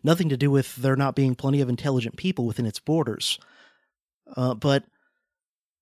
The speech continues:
you know, then what did that do for the, the average Soviet citizen's ability to,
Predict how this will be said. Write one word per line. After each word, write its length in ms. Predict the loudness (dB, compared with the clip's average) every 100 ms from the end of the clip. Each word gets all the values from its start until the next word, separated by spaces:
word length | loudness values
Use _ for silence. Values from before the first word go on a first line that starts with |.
| _ _ _
you 120 | 0
know, 200 | 2 2
then 320 | 2 4 4 4
what 160 | 4
did 140 | 2 2
that 200 | 2 4
do 200 | 4 4
for 220 | 4 2
the, 300 | 4 2 -2
the 220 | -4 -2
average 560 | 0 2 2 0 2 2
Soviet 360 | 4 4 2
citizen's 440 | 2 2 2 2 2
ability 440 | 2 2 2 0
to, 440 | 0 0 2 0